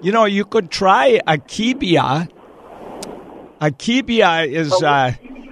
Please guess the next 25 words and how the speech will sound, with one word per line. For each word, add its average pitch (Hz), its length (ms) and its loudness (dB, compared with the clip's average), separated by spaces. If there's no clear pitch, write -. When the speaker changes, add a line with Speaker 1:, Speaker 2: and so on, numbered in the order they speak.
Speaker 1:
it's 165 200 -4
a 233 120 4
pretty 233 420 -2
cool 220 380 4
looking 202 360 0
plant. 202 460 0
It 196 40 2
has 151 240 2
fragrant 190 640 -2
flowers 175 560 4
in 139 180 2
spring. 156 800 2
And, 156 420 2
uh, 147 220 4
if - 160 -6
you 175 120 -4
plant 220 540 0
two 214 160 0
different 208 460 -6
kinds, 185 360 0
you 180 80 -12
get 185 220 -4
these 143 260 -4
great 240 600 -2
big, 214 300 0